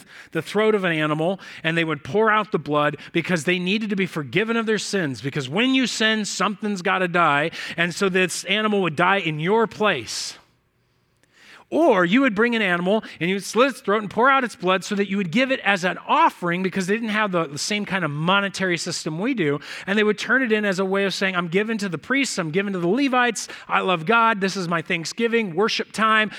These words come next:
Here, die animal, here you go, let's have a barbecue." And that's pretty much how worship went at the temple. But here's the thing,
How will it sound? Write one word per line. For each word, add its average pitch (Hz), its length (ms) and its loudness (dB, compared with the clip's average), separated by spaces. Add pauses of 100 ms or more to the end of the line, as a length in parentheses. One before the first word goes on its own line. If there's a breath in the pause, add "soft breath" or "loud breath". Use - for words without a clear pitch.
(160 loud breath)
Here, 190 280 4 (260 loud breath)
die 196 180 2
animal, 202 420 2 (160 loud breath)
here 226 120 2
you 233 80 2
go, 202 320 4 (180 loud breath)
let's 190 160 0
have 208 160 0
a 185 80 -2
barbecue." 180 500 2
And 131 140 -6
that's 208 160 2
pretty 233 260 0
much 214 220 0
how 196 240 0
worship 220 500 0
went 185 360 -4 (520)
at 147 120 -6
the 165 80 -6
temple. - 340 -4 (1700 soft breath)
But 170 140 2
here's 233 240 2
the 202 100 -2
thing, 127 460 -4